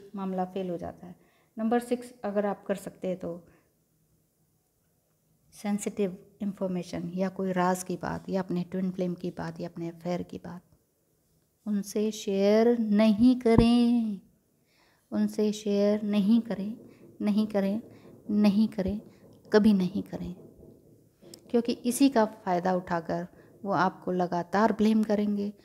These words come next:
आपको लगातार गिल्ट में लाएंगे, आपको लगातार बेइज्जत करेंगे। हाँ, हाँ, पेरेंट्स है वो आपके, लेकिन घर में वो यही करेंगे, बाहर चाहे कुछ भी कहें, घर में आपके साथ वो रहेंगे, वो यही करेंगे।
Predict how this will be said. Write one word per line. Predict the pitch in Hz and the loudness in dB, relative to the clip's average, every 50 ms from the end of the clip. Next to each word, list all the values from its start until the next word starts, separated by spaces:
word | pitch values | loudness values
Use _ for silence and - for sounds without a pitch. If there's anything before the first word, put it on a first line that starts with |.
| _ _ _ - | _ _ _ -16
आपको | - - - - | -16 -16 -12 -10
लगातार | 175 175 165 170 170 170 - 190 202 202 | -10 -8 -8 -8 -8 -6 -4 -4 -2 0
गिल्ट | 190 208 202 190 208 | 2 2 2 2 2
में | 196 196 190 | 0 0 0
लाएंगे, | 185 180 180 185 185 185 185 185 - - | -2 -2 -4 -4 -4 -6 -8 -10 -12 -10
आपको | 175 175 175 _ _ - 180 | -10 -10 -12 _ _ -10 -8
लगातार | 175 175 175 175 180 - - 190 202 - _ _ - | -6 -6 -4 -6 -6 -6 -6 -8 -8 -10 _ _ -2
बेइज्जत | 190 190 190 180 170 - 190 185 185 - - - | 0 0 0 0 0 2 2 2 2 0 -10 -10
करेंगे। | 170 170 160 156 160 170 170 175 - - _ _ _ _ _ _ _ _ _ _ _ _ _ _ _ _ _ _ _ _ | -8 -6 -6 -8 -8 -10 -12 -14 -20 -20 _ _ _ _ _ _ _ _ _ _ _ _ _ _ _ _ _ _ _ _
हाँ, | - - 202 208 196 | -4 -2 0 0 0
हाँ, | 180 185 220 269 269 - | 0 -2 -2 -4 -2 2
पेरेंट्स | 208 202 208 226 240 233 - | 2 4 4 4 2 0 -2
है | 196 | -4
वो | 185 185 185 | -2 0 -2
आपके, | 175 170 - - 214 247 277 - _ _ _ _ _ _ _ - | -2 -2 -4 -6 -8 -8 -8 -10 _ _ _ _ _ _ _ -8
लेकिन | 190 190 220 214 | -6 -4 -2 0
घर | 202 202 202 | 2 2 2
में | 196 208 220 | 2 2 2
वो | 226 233 | 2 2
यही | 226 202 196 208 | 2 2 2 2
करेंगे, | 208 214 208 196 185 170 160 165 165 - _ _ _ _ _ _ _ _ _ _ _ _ _ _ _ _ _ _ _ _ - | 2 0 -2 -4 -4 -6 -6 -8 -10 -14 _ _ _ _ _ _ _ _ _ _ _ _ _ _ _ _ _ _ _ _ -4
बाहर | 202 190 208 226 | 0 2 2 2
चाहे | 220 - 226 233 | 2 2 0 2
कुछ | 233 247 240 - | 2 0 0 2
भी | 277 277 | 0 0
कहें, | 269 220 180 170 - - _ _ _ _ _ _ _ _ _ _ _ _ _ _ _ _ _ _ _ _ _ _ _ _ - - - 196 - | 0 0 -6 -6 -8 -14 _ _ _ _ _ _ _ _ _ _ _ _ _ _ _ _ _ _ _ _ _ _ _ _ -20 -20 -20 -18 -10
घर | - 190 185 185 180 | -6 -4 -4 -4 -4
में | 180 180 180 190 190 196 208 - | -4 -4 -4 -4 -4 -4 -6 -6
आपके | - 175 170 - - 190 | -6 -8 -8 -8 -10 -10
साथ | 185 - 180 175 - - | -8 -8 -10 -10 -8 -8
वो | 185 185 | -8 -6
रहेंगे, | 180 170 175 165 180 175 185 | -6 -6 -8 -8 -8 -8 -6
वो | 190 196 | -6 -6
यही | 196 190 - 185 190 196 | -6 -6 -6 -6 -6 -8
करेंगे। | 190 - - - - - 185 | -10 -12 -20 -20 -20 -20 -20